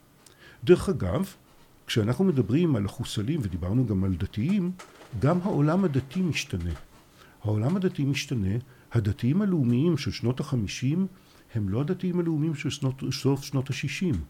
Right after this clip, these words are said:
קודם כל, הדמוגרפיה עושה את שלה. כשל-, להורים שלי היו שני ילדים, כלב וחתול, <laughs> אז, אה, יש משפחות אחרות שהיו להם חמישה ילדים. אה, תוסיף לזה כמה עשרות שנים, הדמוגרפיה עושה את שלה, והציבורים האלה,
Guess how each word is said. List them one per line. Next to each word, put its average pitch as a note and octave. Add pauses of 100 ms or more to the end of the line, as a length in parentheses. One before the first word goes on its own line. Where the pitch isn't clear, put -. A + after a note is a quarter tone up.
(720)
קודם A#3
כל, F#3+
הדמוגרפיה B2+
עושה G#2+
את A2
שלה. F#2+ (760)
כשל-, A2 (380)
להורים A#2
שלי B2+
היו A2
שני B2+
ילדים, B2
כלב A#2
וחתול, C3+ (320)
<laughs> -
אז, A2
אה, A#2+
יש A#2
משפחות C#3
אחרות G2+
שהיו G2+
להם A#2+
חמישה F3
ילדים. F2 (600)
אה, A#2+
תוסיף F3+
לזה C#3
כמה C3+
עשרות A#2
שנים, G#2+ (260)
הדמוגרפיה G#2+
עושה F2+
את E2
שלה, F#3+ (260)
והציבורים G2
האלה, F2